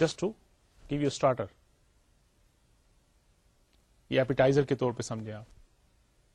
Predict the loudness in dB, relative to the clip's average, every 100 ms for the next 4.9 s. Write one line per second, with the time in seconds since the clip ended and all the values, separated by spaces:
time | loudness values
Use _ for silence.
0 | _ _ _ _ _ -6 -6 -8 -12 _
1 | _ _ _ -20 -20 _ _ _ _ _
2 | _ _ _ _ _ _ _ _ _ _
3 | _ _ _ _ _ _ _ _ _ _
4 | _ _ _ _ _ -6 2 2